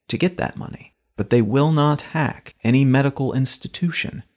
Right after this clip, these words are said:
that is involved with the distribution of covid nineteen vaccines. They won't attack entities providing funeral services. They won't attack schools or universities, nonprofit organizations, or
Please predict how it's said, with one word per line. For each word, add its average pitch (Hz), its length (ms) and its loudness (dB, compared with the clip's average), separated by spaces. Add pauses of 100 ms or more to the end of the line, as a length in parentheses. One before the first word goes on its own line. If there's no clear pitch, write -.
that 104 140 0
is 120 120 2
involved 131 560 4
with 131 220 -6
the - 60 -10
distribution 127 880 -2
of - 180 -4
covid 127 520 0
nineteen - 760 -2
vaccines. - 1000 -4 (200)
They 92 100 2
won't 123 280 4
attack 135 340 0
entities 139 480 0
providing 131 640 2
funeral 180 560 2
services. - 840 -8 (100)
They 107 120 2
won't 143 240 4
attack 147 300 -2
schools 143 580 0
or 117 180 -2
universities, 143 920 0 (100)
nonprofit 143 720 2
organizations, 147 1080 -2 (360)
or 135 480 6